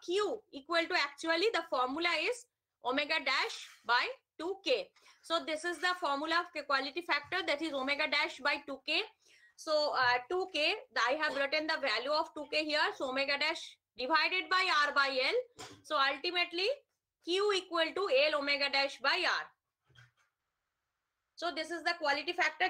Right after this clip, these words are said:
Just remember the expression of quality factor like this. After, uh, this, I will discuss what is, what is quality factor. So quality factor Q equal to omega dash by two K, that is omega dash by R by L.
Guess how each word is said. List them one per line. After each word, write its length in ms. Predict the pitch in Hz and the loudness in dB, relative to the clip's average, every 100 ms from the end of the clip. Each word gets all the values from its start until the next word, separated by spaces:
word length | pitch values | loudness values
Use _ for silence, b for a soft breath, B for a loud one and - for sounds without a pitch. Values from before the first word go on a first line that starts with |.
| 294 | 0
Just 300 | 339 381 262 | -2 -2 -6
remember 360 | 285 311 339 370 | -4 0 0 2
the 100 | 349 | 0
expression 520 | 285 - 311 320 339 | -2 -2 -2 0 0
of 140 | 359 349 | -2 2
quality 340 | 247 254 311 | 2 2 0
factor 300 | 320 - 311 | -2 -2 0
like 340 | 285 247 269 | 2 0 0
this. 300 | 254 339 - - B B B - | 0 0 0 -12 B B B -2
After, 300 | 254 - 320 320 254 | -2 2 2 2 2
uh, 100 | 262 262 | 2 4
this, 180 | 381 466 | 2 2
I 120 | 254 262 | 0 0
will 180 | 294 | 0
discuss 360 | 262 269 320 330 | 0 0 0 0
what 200 | 269 254 | 0 -2
is, 80 | 294 | 0
what 200 | 262 247 | 0 0
is 140 | 311 - | -2 -2
quality 380 | 254 240 262 | -2 0 -2
factor. 420 | 294 247 - 196 180 _ _ b b b | -4 -4 -4 -6 -8 _ _ b b b
So 200 | _ 269 | _ -2
quality 380 | 277 294 311 330 | 2 2 2 0
factor 300 | 370 349 359 359 | 0 0 2 0
Q 200 | 339 349 | 2 0
equal 260 | 339 339 330 | 0 0 0
to 80 | 330 | 0
omega 300 | 294 294 302 | 0 0 0
dash 200 | 320 320 | 0 0
by 160 | 320 | -2
two 200 | 320 311 311 | -2 -6 -4
K, 80 | 349 523 - | -2 -2 -4
that 160 | 233 | -4
is 100 | 311 | -2
omega 320 | 269 277 285 | -2 0 0
dash 360 | 294 311 311 - | 0 0 -2 -6
by 220 | 220 269 294 254 | 0 0 2 0
R 60 | 254 | 2
by 80 | 294 | 0
L. 240 | 302 330 | 2 2